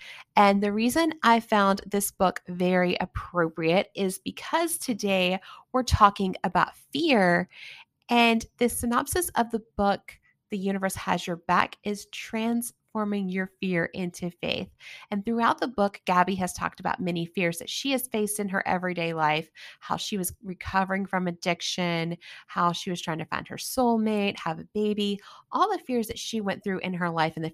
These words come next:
fear-based stories that she told herself and how she overcame them. It is a phenomenal read.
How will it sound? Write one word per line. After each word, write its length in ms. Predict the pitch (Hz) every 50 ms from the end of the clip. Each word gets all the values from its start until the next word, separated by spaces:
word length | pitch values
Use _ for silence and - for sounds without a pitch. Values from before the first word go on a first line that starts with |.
| _ -
fear-based 440 | 262 269 254 226 233 220 214 -
stories 340 | - - 202 190 180 175 175
that 120 | - - -
she 160 | - - 180
told 240 | - - 175 175 165
herself 320 | 165 165 - 160 156 156 -
and 100 | - 160
how 320 | - - - - 226 247 240
she 320 | - - - 233 - - _ -
overcame 800 | 196 190 185 180 180 170 170 _ _ _ - 170 170 160 156 156
them. 360 | 165 156 156 151 160 165 - _ - - - - - - _ _ _ _ -
It 100 | - 370
is 140 | 359 - 311
a 40 |
phenomenal 540 | - - 214 190 180 170 165 165 170 175 170
read. 400 | 160 165 165 165 165 170 170 175